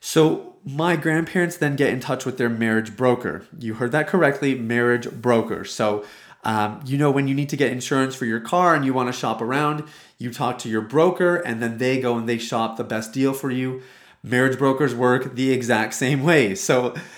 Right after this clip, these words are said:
the marriage broker goes, uh, he has a, a collection of profiles of other families that are also shopping for a spouse, quote unquote.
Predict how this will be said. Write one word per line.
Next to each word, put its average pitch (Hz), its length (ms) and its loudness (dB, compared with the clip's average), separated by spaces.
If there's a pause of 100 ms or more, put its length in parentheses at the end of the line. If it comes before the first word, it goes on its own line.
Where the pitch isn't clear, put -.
the 135 140 -4
marriage 151 400 0
broker 151 560 0 (340)
goes, 151 480 4
uh, 123 600 0
he 139 160 -8
has 143 180 4
a, 147 60 0
a 127 500 0
collection 139 640 -2
of 117 160 -4
profiles 143 640 0
of 117 240 -6
other 143 220 0
families 143 500 -4
that 113 100 -2
are 110 80 0
also 123 300 0
shopping 135 540 -6
for 131 160 -6
a 113 80 -2
spouse, 127 420 -2
quote 123 240 -2
unquote. 156 420 -2